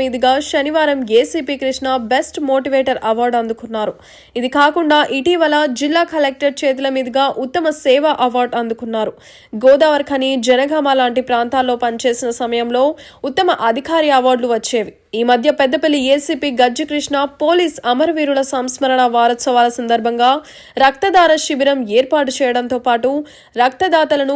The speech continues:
ప్రోత్సహించడం, ఆయన గతంలో చేసిన సామాజిక సేవా కార్యక్రమాలకు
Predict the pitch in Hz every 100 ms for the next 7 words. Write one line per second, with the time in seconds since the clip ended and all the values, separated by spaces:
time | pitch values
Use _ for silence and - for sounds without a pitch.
0 | 277 247 233 294 330 294 262 262 269 294
1 | _ - 262 294 262 254 302 359 349 339
2 | 285 294 277 285 - 240 320 311 294 277
3 | 285 254 262 269 226 233 269 294 254 247
4 | 262